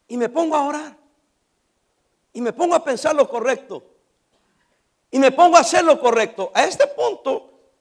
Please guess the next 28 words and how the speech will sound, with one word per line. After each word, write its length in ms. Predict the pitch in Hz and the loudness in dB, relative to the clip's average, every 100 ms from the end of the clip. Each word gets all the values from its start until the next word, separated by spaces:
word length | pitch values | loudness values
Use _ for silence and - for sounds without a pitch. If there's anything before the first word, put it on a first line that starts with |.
| _ _ _ _ | _ _ _ _
automáticamente 1120 | 247 302 - 269 330 349 370 330 320 381 370 | 6 6 6 2 2 0 0 2 2 0 0
ya 100 | 302 | 2
me 120 | 311 - | 2 0
siento 300 | 294 294 262 | -2 -2 -2
como 200 | 240 233 | -4 -2
campeón. 500 | 214 - 170 233 - _ _ _ _ _ _ _ 156 202 196 _ _ _ _ _ _ _ _ _ _ _ _ _ _ _ | -4 -6 -8 -8 -12 _ _ _ _ _ _ _ _ _ _ _ _ _ _ _ _ _ _ _ _ _ _ _ _ _
Porque 240 | 285 294 277 | 2 4 6
me 100 | 262 | 4
enfrento 380 | - 294 320 | 4 2 2
a 60 | 359 | 2
cualquier 260 | 285 302 285 | 0 0 -6
situación 500 | 320 285 - 330 359 | 2 2 4 0 0
con 120 | 339 | 0
la 120 | 277 | 0
certeza 460 | 247 240 269 320 - | 0 -2 -2 -2 -2
que 120 | 254 | 0
Dios 140 | 254 | -2
está 180 | - - | -2 -8
conmigo. 380 | 180 165 175 - _ _ _ _ 226 _ _ _ _ _ 196 _ _ _ | -8 -14 -16 -20 _ _ _ _ _ _ _ _ _ _ -20 _ _ _
Y 100 | 240 | 6
ahora 200 | 233 311 | 10 10
estoy 220 | 302 311 311 | 8 4 4
haciendo 400 | - 302 330 330 | 4 0 0 2
lo 160 | 285 | 2
correcto, 480 | 269 262 320 - - | 4 4 4 0 -2
pensando 520 | 233 180 - 339 339 | -2 0 2 2 4
lo 140 | 311 285 | 0 0
correcto 560 | 254 311 311 320 - | 6 6 6 0 -6